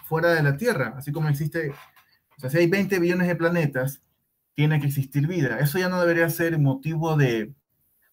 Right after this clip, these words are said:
de análisis o estudio o de asombro. Eh,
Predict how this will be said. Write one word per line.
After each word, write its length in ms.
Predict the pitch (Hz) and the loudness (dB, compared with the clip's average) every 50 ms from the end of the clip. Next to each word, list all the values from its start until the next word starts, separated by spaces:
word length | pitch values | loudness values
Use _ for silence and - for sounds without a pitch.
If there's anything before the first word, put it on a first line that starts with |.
| - - - - - | -20 -20 -20 -10 -6
de 120 | - 123 123 | -2 0 4
análisis 640 | 127 139 151 165 170 175 175 165 151 143 - 143 127 120 | 6 8 8 8 8 8 8 6 4 2 0 -2 -4 -4
o 120 | 117 107 | -4 -8
estudio 720 | 107 - - 165 170 180 175 165 160 147 143 127 139 143 - _ _ _ _ _ _ _ | -8 -6 -4 -2 -2 0 0 2 2 2 0 0 -2 -6 -12 _ _ _ _ _ _ _
o 100 | - 131 | -2 0
de 80 | 127 117 | 0 0
asombro. 520 | 113 - - 196 185 151 120 107 104 - - _ _ _ _ _ _ _ _ _ _ _ - | 0 -2 0 0 2 2 2 0 -2 -8 -14 _ _ _ _ _ _ _ _ _ _ _ -10
Eh, 800 | 123 123 123 123 123 123 123 123 120 117 117 113 110 107 92 85 | -8 -6 -6 -4 -6 -6 -6 -4 -4 -4 -2 -2 -2 -4 -6 -8